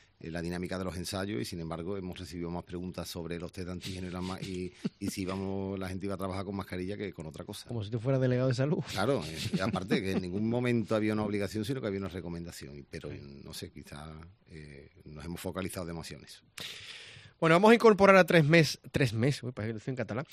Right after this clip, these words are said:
Speaker 2: tres más a esta mesa, eh, que están en la calle, como decía antes, y que nos van a traer otras cosas, pero que también participan de esta tertulia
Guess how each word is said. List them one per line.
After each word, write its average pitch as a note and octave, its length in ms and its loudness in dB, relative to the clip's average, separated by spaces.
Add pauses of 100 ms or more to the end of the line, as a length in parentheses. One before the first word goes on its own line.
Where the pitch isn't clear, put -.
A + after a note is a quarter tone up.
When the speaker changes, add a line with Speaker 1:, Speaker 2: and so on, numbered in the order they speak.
(180)
Speaker 2:
tres E3+ 180 12
más F3 320 8
a D#3+ 100 6
esta D3 240 4
mesa, D3 460 6
eh, A#2+ 880 4 (340)
que A2+ 120 -2
están C#3+ 280 4
en D3 60 12
la D3 100 10
calle, C#3+ 300 8
como C3+ 200 2
decía C#3+ 300 8
antes, D3 280 6
y - 20 -2
que B2+ 120 -4
nos A#2 140 0
van C3+ 80 0
a C#3+ 80 0
traer C#3+ 140 2
otras D#3 160 2
cosas, E3+ 240 2
pero D3 160 6
que C3+ 100 4
también C#3+ 340 8
participan D#3+ 640 6 (440)
de D3 160 8
esta D#3 200 8
tertulia D3 540 10